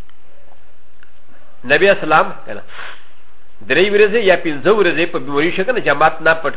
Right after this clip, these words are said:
هغه نه، غایب شوه ده، جماعت اندر وغلا. درې ورځې یا پنځه ورځې. بخاري وی چې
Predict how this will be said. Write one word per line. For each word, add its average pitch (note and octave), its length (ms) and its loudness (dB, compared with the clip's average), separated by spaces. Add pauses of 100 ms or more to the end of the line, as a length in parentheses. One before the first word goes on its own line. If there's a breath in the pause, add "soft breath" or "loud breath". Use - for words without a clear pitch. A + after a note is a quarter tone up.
هغه B2 220 -2
نه، C#3+ 260 -2 (120)
غایب B2+ 280 2
شوه D#3 160 2
ده، C#3 140 2 (140)
جماعت C3+ 320 2
اندر B2+ 200 -2
وغلا. G#2+ 240 -2 (840)
درې C3 220 2
ورځې G#3 280 2
یا E3 60 4
پنځه B2+ 360 -2
ورځې. G#2 280 -4 (1700 loud breath)
بخاري D3+ 340 2
وی F#3+ 80 4
چې E3+ 120 -2